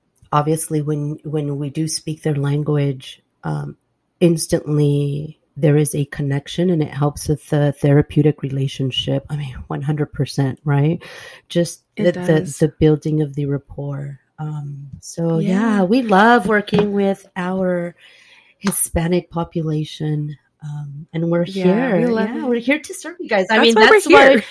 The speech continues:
Speaker 2: <laughs>
Speaker 1: that's why we have this podcast, right? That's why we're starting it. So
Speaker 2: For sure.
Speaker 1: let's talk about Nenya. Um, what topics to expect, right? There's some prevalent themes in our, in
Speaker 2: Yeah, girl.
Speaker 1: our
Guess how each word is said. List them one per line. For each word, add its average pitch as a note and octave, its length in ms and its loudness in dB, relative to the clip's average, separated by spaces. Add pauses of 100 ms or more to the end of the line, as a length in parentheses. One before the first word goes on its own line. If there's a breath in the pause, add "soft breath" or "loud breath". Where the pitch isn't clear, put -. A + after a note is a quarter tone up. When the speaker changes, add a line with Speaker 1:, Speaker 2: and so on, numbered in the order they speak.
Speaker 2:
<laughs> - 140 -14
Speaker 1:
that's C4 260 4
why F4+ 80 0
we F4+ 220 2
have D#4 300 -4 (120)
this B3+ 220 -6
podcast, G3 760 -10
right? C4 180 -8
That's - 240 -10
why C4+ 100 -14
we're C#4+ 120 -16
starting G#3 520 -10 (120)
it. C3 120 -14 (160)
So G#3 360 4 (320)
Speaker 2:
For C4 260 -6
sure. A#3+ 760 -10 (180 loud breath)
Speaker 1:
let's A#3 320 -6
talk A3 300 -10
about C4 320 -12
Nenya. E3 560 -6 (100)
Um, D3+ 540 -10 (1120)
what F3+ 260 -2
topics E3 420 -10
to D#3 120 -12
expect, - 680 -16 (100)
right? D#3+ 500 -8
There's F#3+ 200 -4
some F#3 120 -6
prevalent G3+ 520 -4
themes E3 540 -8
in F3 100 -2
our, E3 420 -4 (160)
in E3 240 -4
Speaker 2:
Yeah, D#3+ 300 0
girl. F3+ 200 2
Speaker 1:
our E3+ 440 -4